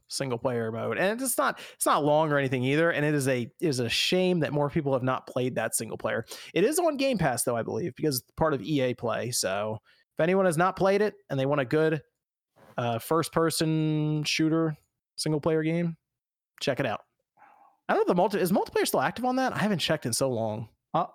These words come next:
Speaker 2: only the really hyper competitive scene. One of my friends
Speaker 1: Oh.
Speaker 2: plays it. He said you can't really, like, just hop into a lobby.
Speaker 1: Uh,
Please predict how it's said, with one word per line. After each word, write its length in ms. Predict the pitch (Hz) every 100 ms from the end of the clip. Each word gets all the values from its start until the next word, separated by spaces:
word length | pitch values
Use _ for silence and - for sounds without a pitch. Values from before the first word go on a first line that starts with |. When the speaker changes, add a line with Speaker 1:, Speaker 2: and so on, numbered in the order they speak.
| 175
Speaker 2:
only 320 | 196 226 220
the 160 | 165
really 320 | 131 147 147 135
hyper 360 | 127 143 135
competitive 600 | 113 131 110 123 117 117
scene. 260 | - 131 120
One 120 | 127
of 60 | 147
my 180 | 131 117
friends 260 | 135 131
Speaker 1:
Oh. 60 | 113
Speaker 2:
plays 280 | 139 135 127
it. 100 | 143
He 60 | 131
said 240 | 143 135
you 80 | 139
can't 200 | 131 170
really, 160 | 156 139
like, 160 | 127
just 180 | 117 117
hop 240 | 110 135 123
into 120 | 120
a 80 | 113
lobby. 520 | 117 117 117 110 110 - _ _ _ - - - _ _ _ _ _ _ _ _ _ _
Speaker 1:
Uh, 320 | 143 139 139